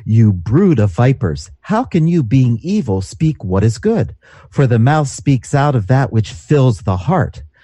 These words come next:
The good man brings out of his good treasure what is good, and the evil man brings out of his evil treasure what is evil.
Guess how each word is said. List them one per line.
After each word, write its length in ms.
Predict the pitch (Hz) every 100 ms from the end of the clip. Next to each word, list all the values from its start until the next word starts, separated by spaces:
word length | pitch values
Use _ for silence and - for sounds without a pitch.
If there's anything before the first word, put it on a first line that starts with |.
| _ -
The 100 | 120
good 240 | 170 208
man 240 | 175 139 117
brings 320 | 127 120 107
out 180 | 131 143
of 100 | 117
his 180 | 101
good 260 | - 185 214
treasure 420 | - 98 92 98
what 280 | 95 92 78
is 140 | 120
good, 360 | - 101 87 120 - _ -
and 140 | 147
the 140 | 156 -
evil 300 | 233 262 139
man 240 | 110 107
brings 300 | 110 117 110
out 120 | 123
of 140 | 120 104
his 400 | 143 185 139 80
evil 280 | 170 180 101
treasure 500 | 82 104 95 92 82
what 280 | 98 95 139
is 200 | 87 82
evil. 340 | 135 151 -